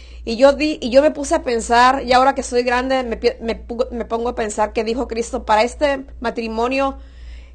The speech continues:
que le han ofrecido su vida a Dios y que no lo han apostado todo por mí, yo les voy a regalar esta niña, pero va a ser para mí",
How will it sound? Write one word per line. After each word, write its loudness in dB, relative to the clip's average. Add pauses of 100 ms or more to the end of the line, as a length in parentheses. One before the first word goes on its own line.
(120)
que 4
le 2
han 2
ofrecido -2
su -4
vida 2
a 2
Dios 2
y -6
que -2
no -6
lo 6
han 2
apostado 0
todo 0
por 2
mí, -2 (800)
yo 0
les -2
voy 4
a 6
regalar 2
esta 0
niña, -2
pero -2
va 0
a -2
ser -6
para -2
mí", -10